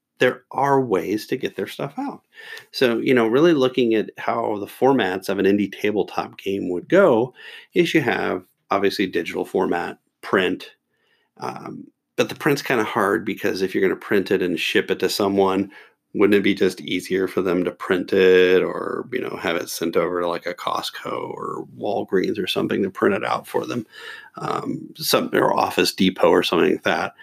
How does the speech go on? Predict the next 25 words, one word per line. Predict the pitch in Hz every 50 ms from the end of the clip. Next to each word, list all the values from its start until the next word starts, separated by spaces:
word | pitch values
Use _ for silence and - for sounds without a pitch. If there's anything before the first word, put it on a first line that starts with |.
| - - - - - - - _
Um, | - 87 90 90 87 92 90 90 - _
actually, | - 92 90 - - 85 87
I've | 92
been | 92 87 87 87 - - _ _ _ _ _ _ _ _ _ _ _
thinking | - 101 101 98 98 90 87 85
when | 90 87
I | 87 85
purchase | 80 - - - - 95 82 - 85 -
a | - 90
game | 90 87 82 85 82 82
digitally, | 110 147 156 143 95 85 87 87 85
I | 85
may | 85 87 87 87 87
send | - - - - - - 180 214
it | 254 254
to | - 87
Office | 85 - - - -
Depot | - 95 85 - 85 87 90 -
'cause | - 92 98
they | 139
can | 165 - 98 87 87
laminate | 95 104 180 208 165 - - - -
it | - - - -
for | - - -
me. | - - -